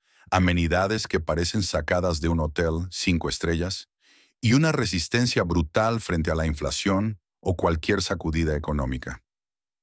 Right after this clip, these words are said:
En esta guía te contamos por qué invertir en propiedades de lujo, ya sea en México o en cualquier parte del mundo, podría ser tu mejor jugada para este dos mil veinticinco. Hablaremos de tendencias, tecnología, sostenibilidad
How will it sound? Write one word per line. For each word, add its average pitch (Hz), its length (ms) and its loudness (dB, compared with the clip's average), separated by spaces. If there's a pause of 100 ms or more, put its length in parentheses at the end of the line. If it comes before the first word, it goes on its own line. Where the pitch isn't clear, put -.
En 110 160 6
esta 135 240 2
guía 120 240 2
te 92 120 -2
contamos 87 500 0
por 80 280 -2
qué - 140 0
invertir 104 520 2
en 85 120 2
propiedades 80 680 0
de 78 100 0
lujo, 78 440 -2 (340)
ya 82 220 0
sea 82 220 0
en 78 100 2
México 82 500 -2
o 73 180 -2
en 76 80 0
cualquier 78 400 -2
parte 82 300 -2
del 76 120 0
mundo, 76 420 -2 (600)
podría 113 480 2
ser 127 220 -2
tu 113 120 -2
mejor 95 340 -2
jugada 92 580 0
para 78 240 0
este 92 240 -2
dos 82 220 -4
mil 90 160 0
veinticinco. 73 720 -4 (520)
Hablaremos 92 520 4
de 87 120 0
tendencias, 90 800 0
tecnología, 82 960 -2
sostenibilidad 82 920 0